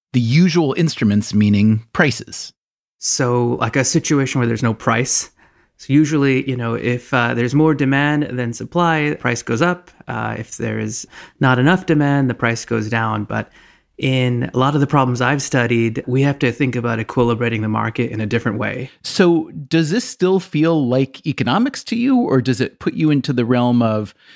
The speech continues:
Speaker 1: ethics or philosophy or something else?
Speaker 2: Well, a lot of the times when you can't use price, we have to ask the question, "Why?" And that opens the door to exactly philosophy, ethics,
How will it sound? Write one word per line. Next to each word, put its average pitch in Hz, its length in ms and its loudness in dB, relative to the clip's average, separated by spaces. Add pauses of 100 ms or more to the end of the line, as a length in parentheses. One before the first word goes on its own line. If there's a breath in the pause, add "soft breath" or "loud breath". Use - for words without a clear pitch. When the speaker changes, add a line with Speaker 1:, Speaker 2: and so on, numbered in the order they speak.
(380 soft breath)
Speaker 1:
ethics - 600 -2
or 104 260 0
philosophy 120 1080 -2
or 107 100 -6
something 107 400 2
else? - 420 -8 (480 loud breath)
Speaker 2:
Well, 165 200 4
a 156 60 2
lot 156 240 0
of 165 100 0
the 156 80 0
times 151 280 0
when 131 120 2
you 127 80 0
can't 139 280 0
use 123 180 0
price, 117 480 -2
we 127 120 -2
have 120 280 -2
to 117 360 -2
ask 117 260 0
the 120 80 -4
question, 110 400 -4
"Why?" 113 420 -4 (300)
And 120 320 -4
that 131 340 -2 (220)
opens 127 380 0
the 117 80 2
door 120 280 2
to 117 460 -2
exactly 117 600 -4
philosophy, 117 720 -4
ethics, 117 600 -2